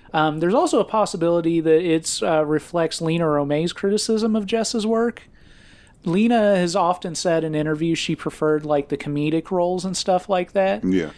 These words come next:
Speaker 1: And she gets far less of those opportunities in Jess's work than she gets in these kind of horror roles.
Speaker 2: Mm-hmm.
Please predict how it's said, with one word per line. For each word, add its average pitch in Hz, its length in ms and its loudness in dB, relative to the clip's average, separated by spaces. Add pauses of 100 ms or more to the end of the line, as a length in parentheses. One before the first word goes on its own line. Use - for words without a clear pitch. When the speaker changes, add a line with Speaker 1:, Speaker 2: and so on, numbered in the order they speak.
(180)
Speaker 1:
And 165 100 0
she 247 580 2 (360)
gets 196 220 0
far 208 360 2
less 175 300 0
of 160 80 -2
those 151 240 2
opportunities 175 800 0
in 175 120 -2
Jess's 175 440 0
work 175 260 0
than 165 120 -4
she 147 180 -4
gets 151 300 -2
in 151 80 -6
these 143 200 -4
kind 156 220 -4
of 143 160 -2
horror 165 540 -2 (120)
roles. 190 440 -2
Speaker 2:
Mm-hmm. 92 260 -4